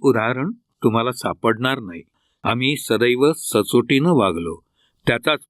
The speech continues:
परिणाम असावा की आमच्या प्रत्येक गरजेला आमची बँक सदैव आमच्या पाठीशी भक्कमपणे उभी असते. गेली सदोतीस वर्ष भारतीय स्टेट बँकेनं आम्हाला खूप चांगली साथ दिली.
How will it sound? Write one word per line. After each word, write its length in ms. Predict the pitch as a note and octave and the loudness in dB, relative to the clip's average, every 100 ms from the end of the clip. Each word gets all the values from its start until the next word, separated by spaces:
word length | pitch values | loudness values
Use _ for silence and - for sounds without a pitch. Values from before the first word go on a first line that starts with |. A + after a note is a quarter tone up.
| - | -12
परिणाम 360 | A#2+ B2+ C3 | -8 -8 -6
असावा 460 | G#2+ - C#3+ E3 D#2+ _ _ _ _ | -6 -4 -2 -2 -6 _ _ _ _
की 80 | - | 2
आमच्या 360 | F3 C#3 - E3+ | 2 0 -4 -4
प्रत्येक 580 | - B2 A#2+ _ G#3+ A3 B2 | -2 -4 -4 _ 0 0 0
गरजेला 540 | B2+ A#2+ C#3+ C#3 G2 F2 _ _ _ | 0 2 2 2 -2 -8 _ _ _
आमची 440 | B2 B2+ B2+ F#3 | -4 -4 -2 -2
बँक 520 | E3+ F#2+ A2+ A#2 G2+ A#2 _ | -2 0 0 0 -2 -8 _
सदैव 560 | - - A#2+ D3 F#3 G#3 - | -12 0 2 4 2 0 -2
आमच्या 320 | B2 G#2+ D#3 | -4 -2 -2
पाठीशी 680 | - A#2 G#2 C3+ A#2 G#3 A#3 - _ | -2 -4 -2 -2 -2 -4 -6 -12 _
भक्कमपणे 880 | G2 E2+ G#2 _ - G3+ F#3+ D3 C#3 | -6 -2 -2 _ 2 2 2 0 2
उभी 280 | B2+ F#2+ A2 | 0 2 0
असते. 420 | F2+ - - D#2 - _ _ _ A2+ | 0 -4 -10 -10 -12 _ _ _ 0
गेली 320 | B2+ C#3 C3+ | 0 2 -2
सदोतीस 680 | A#2+ C#3 B2 D3 A3 G#3+ - | -2 -2 0 0 0 0 0
वर्ष 340 | A2 C3+ - G2 E2 - _ _ | 0 2 0 0 -2 -12 _ _
भारतीय 680 | A#2 F#2 G#2+ C3 C#3 G3+ A#3 | -6 -2 2 2 0 0 2
स्टेट 360 | A#3 - C#3+ C3+ | 0 0 -2 -2
बँकेनं 560 | A2+ A#2 - D#3 A2 F2 - _ _ - | -4 -4 -2 -2 -2 -10 -16 _ _ -6
आम्हाला 280 | A#2+ C#3+ E3+ _ | 0 2 0 _
खूप 460 | - C3 A3+ A#3 | -2 2 2 0
चांगली 340 | - B2 A2+ A2+ | -2 -2 -2 -4
साथ 220 | - G2+ | -2 -6
दिली. 420 | E2+ E2+ E2+ E2+ | -6 -12 -12 -12